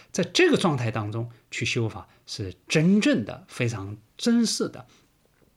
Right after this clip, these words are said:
因为我们每个人都很清楚，我们自己的身心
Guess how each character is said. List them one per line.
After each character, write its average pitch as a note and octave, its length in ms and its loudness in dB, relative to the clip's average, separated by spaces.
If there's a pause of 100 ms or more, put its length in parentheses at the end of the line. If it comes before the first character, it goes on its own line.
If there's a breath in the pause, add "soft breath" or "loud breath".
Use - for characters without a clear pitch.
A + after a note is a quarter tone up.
(140)
因 A#3 180 4
为 A3+ 140 4
我 A2+ 240 2
们 C#3 160 0
每 G#2 260 -4
个 C#3+ 140 -2
人 D3 180 -4
都 D3+ 140 -6
很 G#2+ 180 -10
清 B2+ 240 -8
楚， A#2 180 -6
我 G#2+ 120 -2
们 E3 120 -2
自 A#3 200 -2
己 G#3 160 -4
的 A2 100 -4
身 D3 300 -4
心 D#3 260 -8